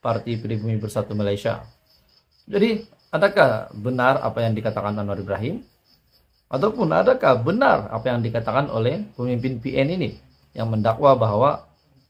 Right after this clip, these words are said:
Anwar Ibrahim menipu rakyat berkenaan dengan, em, syarikat perjudian,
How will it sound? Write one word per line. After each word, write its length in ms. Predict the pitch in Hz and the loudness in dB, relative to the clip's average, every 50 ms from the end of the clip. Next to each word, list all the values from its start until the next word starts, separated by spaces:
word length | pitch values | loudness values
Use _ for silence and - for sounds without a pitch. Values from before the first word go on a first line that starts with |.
| _ _ | _ _
Anwar 400 | - 120 127 131 143 156 156 156 | -8 -6 -2 2 4 4 4 4
Ibrahim 400 | 139 127 120 127 135 151 156 143 | 2 0 0 2 2 2 2 0
menipu 400 | 135 127 131 127 120 - 135 131 | 0 -2 -2 -6 -6 -4 -2 0
rakyat 480 | 123 123 117 - - 165 - - - _ _ _ _ _ _ | 0 0 -2 -4 -4 -6 -6 -6 -8 _ _ _ _ _ _
berkenaan 580 | _ 107 107 104 - 107 104 107 123 147 151 | _ -8 -8 -6 -4 -2 -2 0 2 2 0
dengan, 640 | 135 131 127 123 120 120 117 113 113 110 110 113 113 113 | 0 0 0 2 2 2 4 2 2 2 0 -2 -4 -6
em, 580 | 117 120 107 98 101 101 101 101 101 101 107 110 _ _ _ _ _ _ _ _ | -8 -8 -6 -4 -4 -4 -4 -6 -6 -8 -10 -12 _ _ _ _ _ _ _ _
syarikat 480 | - - 135 123 123 117 131 131 - | -2 0 2 2 2 2 -2 -4 -4
perjudian, 560 | _ - 127 113 117 120 110 113 113 131 160 | _ -8 -6 -4 -4 -2 0 2 0 0 0